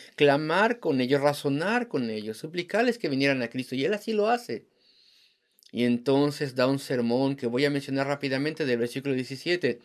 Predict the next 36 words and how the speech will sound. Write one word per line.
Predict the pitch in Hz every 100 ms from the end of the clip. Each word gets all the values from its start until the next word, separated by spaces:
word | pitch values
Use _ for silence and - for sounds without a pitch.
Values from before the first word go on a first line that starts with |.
| - - _ _ _
A | - 107
mitad | 127 120 151
del | 156
versículo, | 143 - 180 143 127
"Yo, | 120 131 147
varones | 156 147 151 151 151
hermanos, | 127 135 139 156 151
no | 139 147
habiendo | 143 147 151 143
hecho | 143 147 -
nada | 143 135 147 151
contra | 139 113 117
el |
pueblo, | 113 151 143 123 123 _ _ _ _ _ _ _ _ -
ni | 123
contra | 127 131 131
las | 131 -
costumbres | 131 - 156 185 202
de | 165
nuestros | 139 123 - 120
padres, | - 113 117 113 120 120
no |
he | 170
hecho | 175
nada | 160 170 175
en |
contra | 156 160 160
de | 139
la | 104
ley, | 110
las | 127 135
ceremonias | 117 104 117 139 143
tampoco, | 127 120 120 135 131 _ _ _ _ _ _ _ _ _ _ _ _ _ _ -
la | 117
gente | 135 135 151
judía, | 147 127 127 127 143